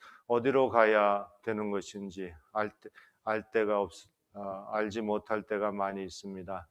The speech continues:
아버지 하나님, 오늘도 성령 하나님 친히 말씀하여 주시고 인도하여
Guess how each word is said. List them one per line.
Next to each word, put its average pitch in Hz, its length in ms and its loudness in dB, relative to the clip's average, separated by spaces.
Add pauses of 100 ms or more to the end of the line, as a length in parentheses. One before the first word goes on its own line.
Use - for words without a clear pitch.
아버지 117 400 0
하나님, 113 380 -2
오늘도 117 400 -2
성령 147 520 0
하나님 127 400 2
친히 123 400 -4 (440)
말씀하여 135 880 4
주시고 113 460 -2
인도하여 104 800 0